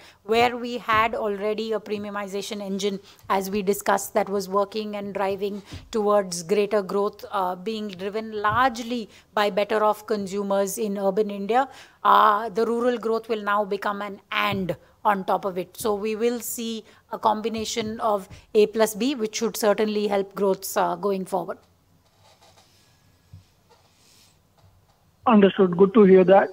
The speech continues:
Speaker 2: uh, and best of luck, uh, for F Y twenty-five.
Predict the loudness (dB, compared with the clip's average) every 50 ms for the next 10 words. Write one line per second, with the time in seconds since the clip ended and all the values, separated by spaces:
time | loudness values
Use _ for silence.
0 | 0 4 4 6 6 6 6 4 2 2 0 2 2 0 0 0 -2 -4 -4 -4
1 | -6 -4 0 2 2 2 2 2 0 0 0 0 -2 -2 -4 -2 -2 -4 -4 -6
2 | -8 -6 -4 -4 -6 -6 -6 -10 -14 -18